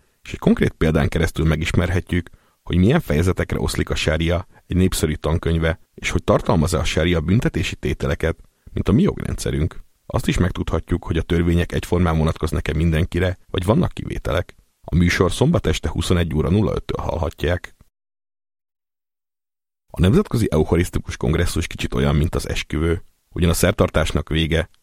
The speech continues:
de amiről szól a házasság, folytatódik minden egyes nap. Mit viszünk magunkkal, hogyan őrizzük meg a lelki kincseinket? Mit tegyünk, hogy ne csak szép emlék legyenek,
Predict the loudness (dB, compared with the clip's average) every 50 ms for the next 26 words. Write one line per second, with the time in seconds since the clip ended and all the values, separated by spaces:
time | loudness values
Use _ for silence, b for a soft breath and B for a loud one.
0 | _ _ -2 0 2 4 4 4 4 2 2 0 0 2 2 2 2 2 0 0
1 | 0 2 2 2 2 2 0 0 2 0 0 0 0 0 0 2 2 0 -2 0
2 | -2 -2 -2 -2 -4 -4 -4 -4 -6 -6 -4 -4 -4 -2 -2 -2 -2 -2 -4 -6
3 | -14 -18 _ _ _ _ -6 0 2 2 2 2 0 -2 2 2 2 4 4 4
4 | 4 2 2 2 2 2 2 4 4 4 4 2 2 2 2 0 0 0 -2 -2
5 | -2 -2 -2 -4 -4 -8 -10 -8 -4 -4 -2 0 0 0 0 0 0 -2 -2 -2
6 | -4 -10 -20 _ _ _ -12 -4 2 2 2 2 4 2 4 4 4 4 4 4
7 | 4 2 2 2 0 -4 -2 0 -2 0 0 0 0 2 2 0 0 -2 -2 0
8 | 0 0 2 0 0 -2 -4